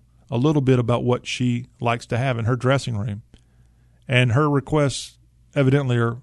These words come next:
pretty down to earth. Because some people, like Van Halen, their rider request specifically says no brown M and M's. That is the worst thing in the world, brown M and Ms, according to Van Halen. But Kelsey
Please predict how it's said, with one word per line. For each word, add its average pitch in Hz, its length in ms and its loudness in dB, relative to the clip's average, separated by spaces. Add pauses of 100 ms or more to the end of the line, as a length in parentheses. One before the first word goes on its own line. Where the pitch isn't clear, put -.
(280)
pretty 131 380 0 (140)
down 113 280 -2
to - 60 -10
earth. 120 240 0 (320)
Because 151 300 4
some 254 460 0
people, 139 380 2
like 131 200 0
Van 143 360 -2
Halen, 120 420 -2 (640)
their 165 220 6
rider 160 320 4
request 127 560 2 (380)
specifically 147 760 0
says 123 440 -2
no 147 340 6
brown 147 440 2
M 143 200 0
and 131 120 0
M's. 107 340 -2 (580)
That 180 160 4
is 175 100 2
the 156 80 6
worst 247 300 6
thing 240 180 4
in 214 60 4
the 196 60 8
world, 202 380 4
brown 175 300 2
M 160 120 2
and 131 240 2
Ms, - 240 -8
according 127 320 2
to 117 60 -2
Van 113 220 0
Halen. 110 300 0 (640)
But 147 260 4
Kelsey 135 560 2